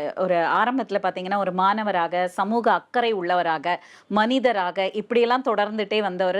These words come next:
நீங்க ஒரு அரசியல்வாதியாக மாறினீங்க. அத்தோடு நிறைவு பெற்றதா அப்படின்னு நாங்க நினைக்கும் பொழுது இன்னொரு பரிணாமம் எடுக்கிறீங்க, கல்வியாளரா மாறுறீங்க. கல்வி மீது ஒரு பெரிய அக்கறை, அந்த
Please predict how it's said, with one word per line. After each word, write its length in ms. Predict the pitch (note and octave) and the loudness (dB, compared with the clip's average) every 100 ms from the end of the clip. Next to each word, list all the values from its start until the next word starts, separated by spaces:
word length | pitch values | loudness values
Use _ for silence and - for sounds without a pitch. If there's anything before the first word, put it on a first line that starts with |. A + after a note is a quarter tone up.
| A3+ | -2
நீங்க 120 | F#3 E3 | -4 0
ஒரு 80 | D#3+ | 0
அரசியல்வாதியாக 800 | F#3 A3+ C4+ A3+ F#3 F3 F3+ F3+ F3 | 0 0 -2 2 2 2 -2 -2 -4
மாறினீங்க. 380 | D#3+ D#3+ F3 C4+ - - - A#3+ | -4 -6 -4 -4 -4 -18 0 0
அத்தோடு 380 | A#3 D4+ D#4 F4 C4 | 2 0 2 2 4
நிறைவு 300 | B3+ C#4 C#4+ A#3+ | 4 2 2 -2
பெற்றதா 400 | G3+ A3 A3 G#3 - | 0 0 2 2 0
அப்படின்னு 380 | G#3 G#3 B3 B3 G3+ | -4 -2 -2 0 0
நாங்க 180 | F3+ F3+ | -2 -4
நினைக்கும் 340 | A#3 B3 A#3+ F#3+ | -4 -4 -2 0
பொழுது 240 | F#3 C#4 B3 | 0 0 -2
இன்னொரு 280 | B3 D4 C4 G3 | 2 2 2 0
பரிணாமம் 480 | F#3 F#3+ F3 E3 D#3+ | -2 -2 -4 -4 -6
எடுக்கிறீங்க, 400 | D#3 E3 D3 C#3+ - - - C4 | -6 -6 -6 -6 -12 -20 -2 -2
கல்வியாளரா 720 | D4 F4 E4 C4+ A#3+ G#3+ G#3+ F#3+ | 0 0 2 4 4 2 0 0
மாறுறீங்க. 440 | F3 D#3 D#3 D3+ - A3+ | -4 -4 -8 -8 -2 -2
கல்வி 280 | C4+ E4 D#4 | 0 -2 0
மீது 180 | D4 C#4 B3+ | 0 4 2
ஒரு 100 | G3+ A3 | 2 0
பெரிய 200 | A#3+ C#4 A#3 | 2 4 2
அக்கறை, 300 | - G#3 F3+ _ - - | 0 -4 -4 _ -20 -4
அந்த 140 | G3+ | 0